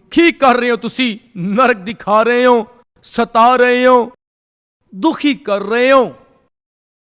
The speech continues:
ਮੇਰੇ ਮਨ ਦੀ ਸ਼ਾਂਤੀ ਦੂਰ ਕਰ ਰਹੇ ਹੋ, ਸ਼ਾਂਤੀ ਭੰਗ ਕਰ ਰਹੇ ਹੋ। ਕੀ ਇਸ ਤਰ੍ਹਾਂ ਤੁਹਾਡਾ ਪਿਤਾ ਅੱਜ ਰੋ ਰਿਹਾ ਹੈ, ਮਾਂ ਰੋ ਰਹੀ ਆ? ਜੇ ਆਤਮਿਕ ਹੋ ਤਾਂ ਸੁਣੋ, ਜਵਾਨ ਬੱਚਿਓ, ਭੈਣੋ, ਭਰਾਵੋ,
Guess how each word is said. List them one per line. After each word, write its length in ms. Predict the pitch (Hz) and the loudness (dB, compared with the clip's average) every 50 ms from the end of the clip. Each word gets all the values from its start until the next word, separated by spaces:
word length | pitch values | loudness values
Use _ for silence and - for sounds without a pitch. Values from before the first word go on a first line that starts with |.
| _ _ _ _ _ _ _ _ _ _ 190 | _ _ _ _ _ _ _ _ _ _ -6
ਮੇਰੇ 180 | 226 240 233 | -4 -4 -2
ਮਨ 260 | 208 220 285 311 302 | 0 2 0 0 0
ਦੀ 100 | 269 302 | -2 -6
ਸ਼ਾਂਤੀ 380 | 240 - 262 254 254 - 240 247 | -4 -2 0 -2 -2 -2 -6 -10
ਦੂਰ 200 | 185 226 247 220 | -8 -8 -8 -8
ਕਰ 200 | - 233 220 220 | -6 -4 -4 -2
ਰਹੇ 220 | 220 247 254 262 254 | -2 -2 0 0 0
ਹੋ, 160 | 240 202 - - _ _ _ _ _ | 0 -2 -4 -10 _ _ _ _ _
ਸ਼ਾਂਤੀ 580 | _ - - - - 240 277 311 277 - - 240 | _ -20 -16 -6 -2 -2 0 0 -2 -4 -8 -10
ਭੰਗ 280 | - - 226 202 180 139 | -8 -6 -8 -8 -6 -6
ਕਰ 160 | 180 175 180 | -8 -6 -6
ਰਹੇ 200 | 196 214 226 214 | -6 -6 -6 -6
ਹੋ। 140 | 190 139 127 _ _ _ _ _ _ _ _ _ _ _ _ _ _ - | -8 -10 -14 _ _ _ _ _ _ _ _ _ _ _ _ _ _ -10
ਕੀ 60 | 240 | -10
ਇਸ 240 | 277 - 226 220 - | -6 -4 -4 -4 -4
ਤਰ੍ਹਾਂ 180 | - 254 247 | -2 -2 -4
ਤੁਹਾਡਾ 280 | - - 220 190 175 180 | -2 -2 -2 -2 -2 -4
ਪਿਤਾ 320 | - - 190 - 202 190 - 160 | -6 -8 -8 -6 -6 -6 -4 -6
ਅੱਜ 120 | 156 131 | -8 -10
ਰੋ 220 | 147 120 127 143 165 | -10 -10 -10 -8 -6
ਰਿਹਾ 200 | 180 196 208 196 | -4 -2 -2 -2
ਹੈ, 220 | 151 185 226 254 - - _ _ _ _ _ _ _ _ _ _ - | 0 0 -2 -2 -4 -8 _ _ _ _ _ _ _ _ _ _ -18
ਮਾਂ 440 | 113 120 131 151 170 190 202 180 151 | -14 -12 -6 -2 0 2 2 0 0
ਰੋ 260 | - 110 127 143 180 | -4 -6 -8 -6 -4
ਰਹੀ 240 | 196 226 240 240 262 | -2 -2 -2 -2 -2
ਆ? 120 | 262 262 262 - _ _ _ _ _ _ _ _ _ _ _ _ _ _ _ _ _ _ _ _ _ _ _ _ - | -4 -6 -8 -14 _ _ _ _ _ _ _ _ _ _ _ _ _ _ _ _ _ _ _ _ _ _ _ _ -10
ਜੇ 100 | 165 214 - - | -10 -8 -4 0
ਆਤਮਿਕ 400 | 214 262 285 - 247 269 190 - | 2 2 2 0 -4 -8 -4 -2
ਹੋ 80 | 233 233 | -2 -2
ਤਾਂ 140 | 233 240 | -2 -4
ਸੁਣੋ, 200 | - - 240 240 | -4 -4 -4 -4
ਜਵਾਨ 400 | 220 139 180 175 190 220 233 214 | -4 -6 -4 -2 0 0 0 0
ਬੱਚਿਓ, 340 | 151 170 214 - - 233 220 | -2 -6 -6 -6 -6 -6 -6
ਭੈਣੋ, 320 | - - 208 170 185 220 202 | -4 -4 -4 -6 -4 -6 -6
ਭਰਾਵੋ, 540 | - 214 196 165 165 220 269 269 254 190 | -4 -4 -2 0 2 4 6 6 6 4